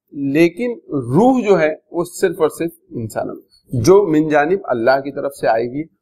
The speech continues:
जैसा मोइन भाई ने बताया कि रूह वो चीज़ है कि अल्लाह ने इंसान को एक will दिया कि वो अपनी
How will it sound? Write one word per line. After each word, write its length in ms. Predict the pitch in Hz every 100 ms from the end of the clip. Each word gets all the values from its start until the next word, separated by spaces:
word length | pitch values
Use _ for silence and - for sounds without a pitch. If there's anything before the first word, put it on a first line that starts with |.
| _
जैसा 200 | 131 156
मोइन 220 | 160 165
भाई 80 | 175
ने 60 | 175
बताया 240 | 170 180
कि 60 | 139
रूह 140 | 170
वो 180 | 185 185
चीज़ 260 | 180 175 180
है 60 |
कि 80 | 185
अल्लाह 400 | 208 139 143 156
ने 120 | 175
इंसान 360 | 156 143 156 165
को 80 | 175
एक 200 | 135 127
will 240 | 185 196
दिया 180 | 175 175
कि 140 | 175
वो 80 | 170
अपनी 360 | 151 - 170